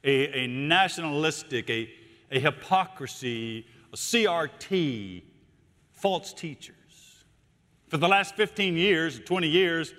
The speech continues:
we, we've been battling something called cultural Christianity. People think they are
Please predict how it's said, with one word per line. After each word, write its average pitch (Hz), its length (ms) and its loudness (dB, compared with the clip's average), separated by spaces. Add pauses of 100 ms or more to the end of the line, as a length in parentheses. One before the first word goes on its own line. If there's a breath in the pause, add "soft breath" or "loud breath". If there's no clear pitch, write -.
(760 soft breath)
we, 175 100 4
we've 190 140 2
been 160 260 2
battling 185 400 0
something 170 300 -2
called 151 340 0
cultural 202 520 2
Christianity. 165 760 0
People 143 300 0
think 190 320 0
they 170 140 2
are 143 180 2